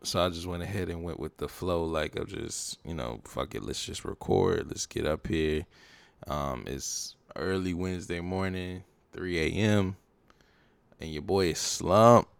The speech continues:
So, uh, I wanted to hop up here and, like, talk about a couple things, like, um, you know, like, I try to make sure I'm more consistent with you guys, and I'm up here. Um, I just been going through some shit, like, just needed to take a mental health break. Just,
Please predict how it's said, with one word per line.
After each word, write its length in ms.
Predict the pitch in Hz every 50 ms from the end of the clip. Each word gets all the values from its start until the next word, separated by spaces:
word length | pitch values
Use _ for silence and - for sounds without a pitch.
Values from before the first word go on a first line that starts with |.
| _ _ _ _ _ _ _ _ _ _ _ _ _ _ _ -
So, 460 | - - - 90 85 82 85 87 85
uh, 80 | 80 - -
I 120 | - 92
wanted 260 | 107 127 147 143 117 98
to 80 | 98
hop 300 | 98 101 104 98 - -
up 140 | 87 82 -
here 260 | - 95 92 87 87
and, 240 | 87 85 85 85 82
like, 240 | 82 80 80 82 -
talk 240 | - - - - -
about 200 | 87 85 80 85
a 60 | 85
couple 240 | - - 87 95 -
things, 420 | - - 82 82 85 80 76 -
like, 220 | 78 80 78 - - _ - - - - - - - - _ -
um, 540 | - 78 85 85 82 80 80 78 85 85 - _ - -
you 200 | - 71 80 80
know, 220 | 80 78 78 71
like, 220 | 71 78 78 80 78
I 100 | 78 78
try 240 | - - 90 85 82
to 180 | 82 80 78
make 200 | 78 80 80 80
sure 240 | - - - 80 78
I'm 300 | 78 78 78 78 73 - _
more 320 | - 65 90 90 87 80 73
consistent 640 | - - 85 87 - - 90 85 - - 80 78
with 160 | 82 82 - -
you 60 | -
guys, 380 | - 82 85 82 82 82 78
and 120 | - 73 76
I'm 140 | 73 73 80
up 160 | 87 - -
here. 300 | 92 87 82 82 82 - _ _ - - - - - _ - -
Um, 400 | - 85 90 87 82 78 73 -
I 60 | -
just 220 | - - - - -
been 200 | - - - 101
going 280 | - 87 98 107 107
through 120 | - - 98
some 160 | - - 95
shit, 300 | - - - 92 - -
like, 260 | - 98 - - -
just 160 | - - 120
needed 320 | 110 113 - 90 80 82 85
to 60 | -
take 140 | - 92 90
a 60 | 76
mental 320 | 78 87 92 - - 82
health 240 | 73 82 87 87 -
break. 280 | 104 85 85 87 87 - _ _ _ - -
Just, 260 | 101 110 - -